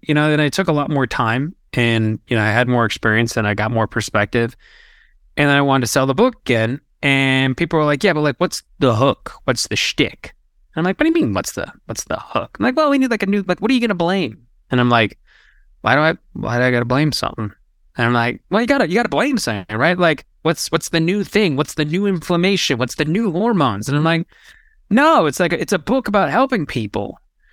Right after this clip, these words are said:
Like, that's, that's not a hook." And I'm like, "Well, it's a book, it's a book about, like, why people are, like, not getting up. Like, we're seventy percent obese or overweight in this country. The last three decades worldwide,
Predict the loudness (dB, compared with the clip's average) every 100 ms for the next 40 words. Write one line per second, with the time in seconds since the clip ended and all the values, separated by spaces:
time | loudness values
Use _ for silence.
0 | _ -4 0 2 0 -2 -4 2 2 2
1 | 0 0 0 0 -2 -4 -10 -18 _ _
2 | _ -2 0 2 -2 -8 _ _ -2 -2
3 | -2 -2 -4 -6 -4 -2 -4 -2 0 2
4 | 0 2 2 2 0 2 2 0 -2 -2
5 | 0 2 0 0 0 -2 -4 _ -4 -2
6 | -2 -2 0 2 2 0 0 0 2 2
7 | 2 2 0 0 0 0 2 0 0 -2
8 | 0 -2 0 0 2 2 2 0 -2 0
9 | 2 2 2 0 -2 -4 -4 -2 -2 0
10 | 2 2 2